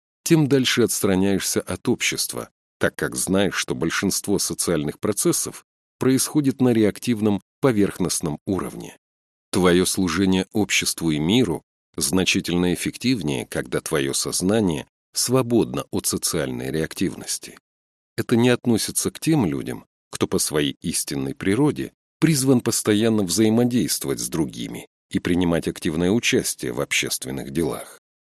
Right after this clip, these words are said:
Но когда речь идет о духовном самопознании и саморазвитии,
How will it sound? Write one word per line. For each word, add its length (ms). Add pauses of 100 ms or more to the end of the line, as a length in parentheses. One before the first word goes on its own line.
(200)
Но 180
когда 320
речь 300
идет 280
о 80
духовном 580
самопознании 1040
и 80
саморазвитии, 1000